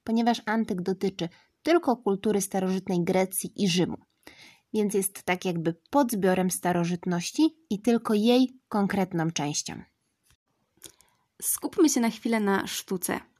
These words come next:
Speaker 2: Charakterystyczne dla sztuki starożytnej były piękno, symetria i harmonia. Ważne było naśladowanie rzeczywistości, tak zwane mimesis. Ideałem piękna,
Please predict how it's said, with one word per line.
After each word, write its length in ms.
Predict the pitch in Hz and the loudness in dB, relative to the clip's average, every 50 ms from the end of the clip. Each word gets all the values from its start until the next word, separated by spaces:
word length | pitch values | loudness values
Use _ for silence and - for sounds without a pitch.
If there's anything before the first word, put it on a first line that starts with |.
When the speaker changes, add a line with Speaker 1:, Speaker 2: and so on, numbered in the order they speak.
| _ - - - - - - - _ | _ -20 -20 -20 -20 -20 -20 -20 _
Speaker 2:
Charakterystyczne 920 | - - 226 220 214 - - 214 202 196 - - 285 - - 330 247 220 | -6 -4 -4 -4 -4 -4 -6 -6 -6 -6 -4 -6 -6 -2 -2 0 0 0
dla 280 | 190 202 196 190 190 190 | 0 2 2 2 2 0
sztuki 720 | - - - - _ - 269 262 - 247 226 202 - - - - - | -4 -6 -10 -8 _ -4 -4 -2 -2 -2 -2 -2 -4 -6 -10 -12 -12
starożytnej 960 | - - - 214 220 269 262 190 190 180 - - - 180 175 175 - - 294 - 285 | -12 -4 0 2 4 4 4 2 2 -2 -4 -6 -4 -2 -2 -2 -2 -4 -4 -6 -4
były 340 | 220 196 190 185 175 185 | -2 0 0 0 0 -2
piękno, 640 | - - - - 170 165 175 170 - - 196 233 262 | -4 -6 -4 -2 -2 -2 -2 -4 -6 -6 -6 -4 -4
symetria 680 | 262 - - 214 202 190 196 202 - - 247 254 247 | -4 -4 0 2 2 2 2 0 -4 -2 0 0 0
i 100 | - 208 | 0 -2
harmonia. 640 | 190 - 208 208 214 208 202 185 185 180 180 - 190 - - _ _ _ - - _ - - - - - _ _ _ _ _ - | -4 -2 -2 0 0 2 2 4 2 2 0 -2 -6 -12 -14 _ _ _ -20 -20 _ -20 -20 -20 -20 -20 _ _ _ _ _ -10
Ważne 360 | - 226 226 240 262 302 311 277 | -8 -2 0 4 6 6 6 6
było 220 | 233 247 240 233 | 6 4 2 4
naśladowanie 640 | 233 233 233 - 220 202 220 214 226 226 226 226 | 4 2 2 0 0 0 0 0 2 4 4 4
rzeczywistości, 960 | 220 208 208 - 202 208 214 - - - 170 165 - - - - - - - 214 - - | 2 2 -2 -6 -6 -6 -6 -4 -2 -2 -2 -2 -2 -4 -6 -4 -4 -4 -4 -6 -4 -4
tak 180 | 226 208 196 | -2 -2 -2
zwane 440 | 196 202 202 226 220 214 208 208 - - | -2 -2 0 0 2 2 0 0 -2 -2
mimesis. 800 | 214 214 214 208 196 180 175 170 185 - - - - - - - _ _ _ _ _ - - - - _ _ _ _ _ _ _ _ _ - | 0 2 2 4 4 2 0 0 -2 -6 -6 -6 -8 -8 -10 -12 _ _ _ _ _ -20 -20 -20 -20 _ _ _ _ _ _ _ _ _ -4
Ideałem 560 | 226 196 196 190 220 285 285 233 190 185 185 | -2 2 2 4 4 4 4 4 2 0 0
piękna, 600 | - - 180 170 170 170 - 185 180 180 208 | 0 0 0 2 0 0 -4 -4 -4 -2 -4